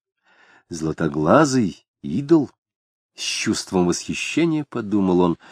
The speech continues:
но это чувство тотчас исчезло, и Самгин пожалел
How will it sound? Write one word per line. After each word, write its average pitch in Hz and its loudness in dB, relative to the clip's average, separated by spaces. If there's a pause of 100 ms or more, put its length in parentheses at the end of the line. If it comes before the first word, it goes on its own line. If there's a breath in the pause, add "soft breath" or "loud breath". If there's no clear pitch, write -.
(280 loud breath)
но 185 4
это 220 4
чувство 196 -2
тотчас 190 0 (240)
исчезло, 95 2 (240 soft breath)
и 120 2
Самгин 170 2
пожалел 120 2